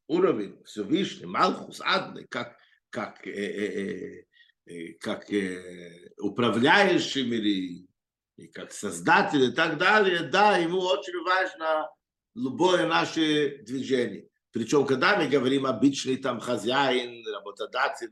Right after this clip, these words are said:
или король, или неважно, да, так, ну что, то, что он ограничен, то, что он может, может видеть. И поэтому за спиной можно там сказать, что ты хочешь, можно думать одно, сказать другое,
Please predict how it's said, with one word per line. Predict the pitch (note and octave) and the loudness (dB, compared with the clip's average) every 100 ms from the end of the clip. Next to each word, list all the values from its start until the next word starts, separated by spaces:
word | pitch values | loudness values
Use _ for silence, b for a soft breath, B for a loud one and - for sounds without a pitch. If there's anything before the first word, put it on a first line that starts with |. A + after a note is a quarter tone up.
| G2 | -14
или | G2+ | -20
король, | - A2+ C3 C3+ A2 G2+ | -10 0 4 4 2 -8
или | G2+ | -18
неважно, | G2+ G#2 B2 B2 A2 | -14 -4 -4 -4 -4
да, | B2 C3 B B B B _ - | -4 -4 B B B B _ -6
так, | A#2 - | -6 -2
ну | B2 B2 C#3+ | -4 0 -2
что, | C#3 - A2 G2 | -2 -2 -2 -2
то, | - A#2 | -4 -6
что | - B2+ | -4 -4
он | C3 | -2
ограничен, | B2+ C3 C3+ F#3 G3 E3 | -2 0 2 0 0 -4
то, | - A2 | -4 -4
что | A#2 | 0
он | A2+ | 0
может, | A#2+ A#2 G#2+ | 2 0 -2
может | A2+ A#2+ A#2 - | -4 -4 -4 -2
видеть. | D#3 E3+ C#3+ - _ _ _ _ _ _ _ _ _ _ _ _ | 0 0 -4 -18 _ _ _ _ _ _ _ _ _ _ _ _
И | - | -4
поэтому | A#2+ C#3 C#3 C3 | 0 2 2 2
за | A#2+ C#3 | 4 2
спиной | - C#3+ D3+ D#3+ | 2 2 4 2
можно | C3+ C3 A#2+ | 0 -2 -4
там | A#2 A#2 | -6 -6
сказать, | - A#2+ B2 | -4 -2 -2
что | - - | -4 -4
ты | G#2+ | -4
хочешь, | B2 D3 D3+ - | 0 0 0 -6
можно | F#2+ G2+ G#2 | -4 -2 0
думать | G2 A#2 G#2 | -2 -2 -2
одно, | A2 G#2 C#3 C3+ | -2 0 0 0
сказать | G2 F#2+ G2 - | -4 -6 -6 -8
другое, | _ - C3 - | _ -10 -8 -8